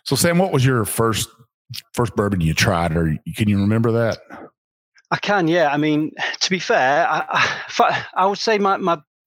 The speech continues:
Speaker 2: proper bourbon journey started maybe three, just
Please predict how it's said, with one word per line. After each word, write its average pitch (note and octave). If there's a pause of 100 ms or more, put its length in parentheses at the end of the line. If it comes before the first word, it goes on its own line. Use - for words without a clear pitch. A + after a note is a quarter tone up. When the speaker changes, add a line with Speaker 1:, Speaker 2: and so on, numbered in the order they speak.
(460)
Speaker 2:
proper F#3+
bourbon C3+
journey B2
started D3
maybe C#3+ (1300)
three, E3+ (160)
just -